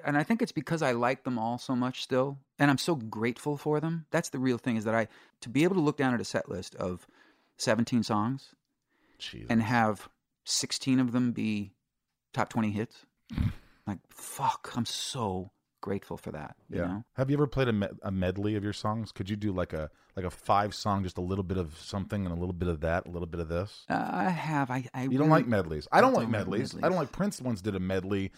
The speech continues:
Speaker 1: I don't
Speaker 2: of
Speaker 1: like
Speaker 2: all, and
Speaker 1: them.
Speaker 2: I was like, "What the fuck? I wanted to hear that whole song."
Speaker 1: Yeah, I don't. I generally don't do that.
Speaker 2: That's kinda weird, isn't it?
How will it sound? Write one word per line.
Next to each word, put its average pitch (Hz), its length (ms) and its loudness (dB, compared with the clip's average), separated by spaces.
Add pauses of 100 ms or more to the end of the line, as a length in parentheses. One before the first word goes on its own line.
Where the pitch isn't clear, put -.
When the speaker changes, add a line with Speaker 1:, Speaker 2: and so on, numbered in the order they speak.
Speaker 1:
I - 40 -8
don't 113 140 -4
Speaker 2:
of - 0 -
Speaker 1:
like 113 80 0
Speaker 2:
all, 131 120 6
and 123 40 2
Speaker 1:
them. 127 80 2
Speaker 2:
I - 40 4
was 120 100 -2
like, 135 160 -8
"What 202 80 -4
the 185 100 -2 (100)
fuck? 220 200 0
I - 40 -4
wanted 156 180 0
to 151 40 -2
hear 175 120 0
that 170 100 2
whole 160 140 -2
song." 208 360 2
Speaker 1:
Yeah, 113 320 6 (160)
I 135 80 4
don't. 139 300 2
I 127 80 2
generally 123 440 4
don't 98 180 0
do 95 160 -6
that. 71 220 -6
Speaker 2:
That's 131 140 -4
kinda 175 180 2
weird, 104 360 4
isn't 82 160 -2
it? 73 160 -4